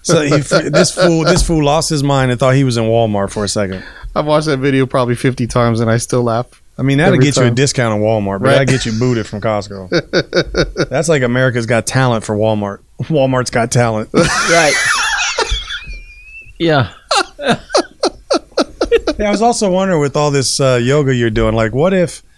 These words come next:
Speaker 1: like, right now it's California, Southern California, where we live, it's pretty hot, it's summer. But what happens if you did this, like, in, uh, I don't know, somewhere where it's super cold? Would that be, like, frozen yoga?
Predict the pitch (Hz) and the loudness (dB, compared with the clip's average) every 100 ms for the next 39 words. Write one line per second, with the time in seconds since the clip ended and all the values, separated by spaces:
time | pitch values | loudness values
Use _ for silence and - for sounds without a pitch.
0 | _ - 135 147 185 185 151 - 151 131 | _ -6 0 0 2 0 -2 -2 0 0
1 | - 143 120 139 127 127 117 123 117 117 | 0 0 0 0 0 0 0 0 2 2
2 | 110 104 - 113 113 107 - - 107 107 | 0 -2 -4 0 0 -2 -4 -4 -4 -6
3 | - _ - _ - _ 123 156 180 151 | -10 _ -20 _ -20 _ -2 0 2 0
4 | 139 120 131 123 117 113 123 117 113 - | 0 -2 -2 0 0 0 0 0 0 -2
5 | - - - 117 113 104 110 101 101 95 | -6 -12 -8 -2 -2 0 -2 -2 -4 -6
6 | 92 92 - - - - - - 113 110 | -8 -14 -20 -20 -20 -20 -20 -6 -2 -2
7 | 87 87 - - - - - 135 131 120 | -4 -12 -20 -20 -20 -12 -4 0 2 2
8 | 107 - 123 107 - 123 107 101 104 110 | 2 0 -4 -4 -2 0 0 -2 -4 -4
9 | 110 107 101 120 120 120 120 131 | -4 -4 -4 -2 0 0 0 -2